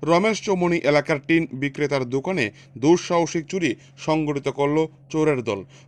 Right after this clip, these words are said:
দোকান মালিক বিক্রম দত্ত তার সহধর্মণীকে কর্মস্থলে নামিয়ে দিয়ে এসে দেখতে পারে তার দোকানের টেবিলের ক্যাশ বাক্স থেকে পঁচানব্বই হাজার টাকা চুরি হয়ে যায়।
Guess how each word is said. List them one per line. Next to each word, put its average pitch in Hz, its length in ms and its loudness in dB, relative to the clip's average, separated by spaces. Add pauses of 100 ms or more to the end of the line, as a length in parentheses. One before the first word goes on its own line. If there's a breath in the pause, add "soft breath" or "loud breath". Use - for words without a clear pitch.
দোকান 156 340 2
মালিক 180 380 0
বিক্রম 160 420 -2
দত্ত 147 360 -2
তার 160 200 0 (260 loud breath)
সহধর্মণীকে 170 880 -2
কর্মস্থলে 165 680 -2
নামিয়ে 139 380 -2
দিয়ে 135 260 -4 (260 loud breath)
এসে 147 260 -2
দেখতে 147 340 -2
পারে 147 320 -2 (280 loud breath)
তার 151 160 6 (280)
দোকানের 185 500 0
টেবিলের 175 500 2 (320 soft breath)
ক্যাশ 139 260 0
বাক্স 147 440 2
থেকে 156 360 -2 (500 loud breath)
পঁচানব্বই 190 640 0
হাজার 143 340 -2
টাকা 160 360 0
চুরি 190 260 -2
হয়ে 120 240 0
যায়। 117 240 0